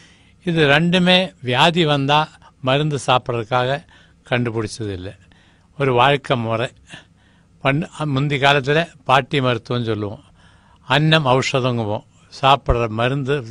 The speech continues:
சாப்பிட்ற சாப்பாடு தான் மருந்து. ஆனா இன்னைக்கு அதையெல்லாம் விட்டு நம்ம எதை எதையோ சாப்பிட்டு எப்படியோ வாழ்ந்து அதிகமாக தூங்கி அதிகமாக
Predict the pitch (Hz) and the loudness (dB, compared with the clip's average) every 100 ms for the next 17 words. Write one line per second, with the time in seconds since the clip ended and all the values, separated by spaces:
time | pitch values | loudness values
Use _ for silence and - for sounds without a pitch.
0 | 110 127 127 135 120 117 107 123 131 143 | -4 -2 -2 -2 -2 -4 -2 0 2 2
1 | 131 131 151 151 - - - _ _ 110 | 2 0 -2 -6 -18 -20 -20 _ _ 2
2 | 123 123 104 101 - _ _ _ _ _ | 2 2 -4 -10 -18 _ _ _ _ _
3 | - 165 165 147 139 139 143 156 160 170 | 0 2 4 2 4 4 6 4 4 2
4 | 147 120 - 156 - _ - 135 131 117 | 0 -2 -4 -6 -8 _ -4 -2 0 0
5 | 117 135 135 151 151 - 113 110 113 - | 0 0 0 0 0 0 -2 -2 -6 -10
6 | 113 - _ _ _ _ _ 135 123 160 | -12 -14 _ _ _ _ _ -4 -4 0
7 | 165 170 160 117 113 120 113 101 143 - | 2 4 4 4 0 -2 -4 -6 -8 -14
8 | - _ _ _ _ _ - 135 156 160 | -20 _ _ _ _ _ -4 0 0 2
9 | 160 151 131 - 123 127 113 117 165 _ | 2 2 0 -4 -4 -2 -4 -6 -10 _
10 | _ - _ _ - 135 160 156 156 151 | _ -20 _ _ -4 0 2 2 4 2
11 | 147 165 | 2 0